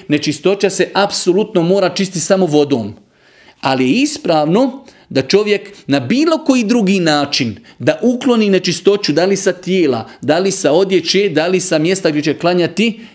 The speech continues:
njegovo, inšala, čišćenje je ispravno. Pa primjera radi,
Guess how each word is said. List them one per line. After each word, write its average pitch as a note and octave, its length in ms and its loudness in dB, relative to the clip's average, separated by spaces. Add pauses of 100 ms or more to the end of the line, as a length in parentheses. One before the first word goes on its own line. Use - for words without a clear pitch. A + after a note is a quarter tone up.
njegovo, E3 600 0 (140)
inšala, D#3 380 0
čišćenje D#3+ 420 0
je C#3+ 40 2
ispravno. A#2 280 -4
Pa C#3 100 0
primjera A#3+ 400 0
radi, F3 320 2